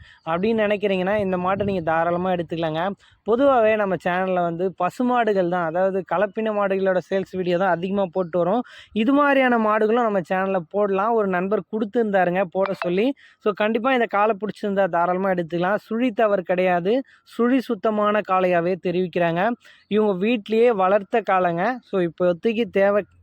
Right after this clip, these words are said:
இல்லை அப்படிங்கிறதுனால காளை கொடுத்துடலாம் அப்படின்ற மாதிரி தெரிவிக்கிறாங்க. நம்ம சேனல்ல வந்து வளர்ப்புக்காக மட்டும்தான் வீடியோ போடுறோம். உங்களுக்கு வளர்ப்புக்கு தேவைன்னா இந்த காளையை நீங்க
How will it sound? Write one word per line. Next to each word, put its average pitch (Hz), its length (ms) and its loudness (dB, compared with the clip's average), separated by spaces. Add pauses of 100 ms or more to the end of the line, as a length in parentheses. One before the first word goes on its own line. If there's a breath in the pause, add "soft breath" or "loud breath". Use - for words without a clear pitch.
(140)
இல்லை 208 260 2
அப்படிங்கிறதுனால 180 580 -2 (140)
காளை 190 200 2 (120)
கொடுத்துடலாம் 185 460 -2
அப்படின்ற 160 280 -6 (100)
மாதிரி 165 200 -8
தெரிவிக்கிறாங்க. 165 280 -6 (760 loud breath)
நம்ம 233 260 0
சேனல்ல 247 420 2
வந்து 214 140 0 (100)
வளர்ப்புக்காக 208 720 0 (100)
மட்டும்தான் 214 480 -2
வீடியோ 208 220 0 (120)
போடுறோம். 185 300 0
உங்களுக்கு 175 340 -4
வளர்ப்புக்கு 196 400 0 (140)
தேவைன்னா 190 420 0 (460 soft breath)
இந்த 226 180 0 (100)
காளையை 214 320 2
நீங்க 185 140 -2